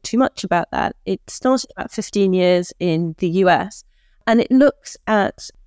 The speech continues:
bringing organizations and holding them to the highest levels of ethical, social, and environmental standards.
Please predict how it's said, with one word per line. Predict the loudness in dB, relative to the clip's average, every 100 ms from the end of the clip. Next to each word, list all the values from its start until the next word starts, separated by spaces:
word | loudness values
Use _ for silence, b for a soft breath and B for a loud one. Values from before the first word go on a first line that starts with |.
| _
bringing | 2 4 4 2
organizations | 0 0 0 0 -2 -2 -4 -6 -6 -8 -14 _ _ -4
and | 0
holding | 2 2 2 2
them | 2
to | -2 -4
the |
highest | -2 2 2 0 0
levels | 0 0 -2
of | -6 -6
ethical, | -6 -6 -6
social, | -4 -2 -2 0 -2 0
and | -2 -2 -4
environmental | -2 0 2 2 0 -4 -10
standards. | -2 0 0 -2 -10